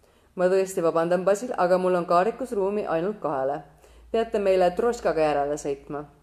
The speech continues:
Mehed tõusid ja ajasid mantlid selga,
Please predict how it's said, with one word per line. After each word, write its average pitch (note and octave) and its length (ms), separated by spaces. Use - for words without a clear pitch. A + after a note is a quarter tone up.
Mehed D#3+ 300
tõusid F#3 500
ja D#3+ 140
ajasid F3+ 260
mantlid E3 380
selga, C#3 420